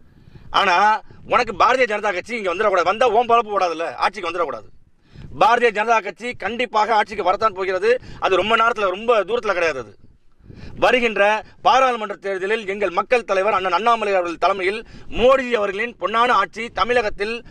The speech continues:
தாமரை மலர்த்தான் போகிறது. அன்னைக்கு இது போன்ற கேவலமான, போலியான ஊடகங்கள் தமிழகத்தை விட்டு துரத்தடிக்கப்படுவதற்கு என்ன முதல் காரணம்? இது போன்ற ஒரு சில கேவலமான ஊடகங்கள் இந்த திராவிட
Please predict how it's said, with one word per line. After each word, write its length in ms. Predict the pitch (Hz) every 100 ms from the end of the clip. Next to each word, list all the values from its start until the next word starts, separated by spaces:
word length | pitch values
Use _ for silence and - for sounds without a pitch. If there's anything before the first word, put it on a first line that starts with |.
| - - -
தாமரை 240 | 214 226 190
மலர்த்தான் 380 | 208 220 220 190
போகிறது. 360 | 185 175 165 208 190 - - 156
அன்னைக்கு 400 | 226 247 170 214 214
இது 100 | 175 151
போன்ற 280 | 220 247 202 196 202 208 - - -
கேவலமான, 540 | 226 247 226 220 233 208 220 220 -
போலியான 480 | 226 254 240 254 196
ஊடகங்கள் 460 | 247 226 196 190 214 - - -
தமிழகத்தை 400 | 202 262 247 208 208
விட்டு 240 | 180 214 240
துரத்தடிக்கப்படுவதற்கு 720 | 190 202 214 180 165 165 147 185
என்ன 120 | 262 196
முதல் 200 | 226 208
காரணம்? 360 | 185 165 185 196 - - 202
இது 100 | 240 202
போன்ற 200 | 220 190
ஒரு 120 | 220 262
சில 140 | 220 202 233 226 - - - -
கேவலமான 440 | 233 247 233 254 269 214
ஊடகங்கள் 460 | 247 226 190 214 226
இந்த 140 | 175 156
திராவிட 260 | 214 262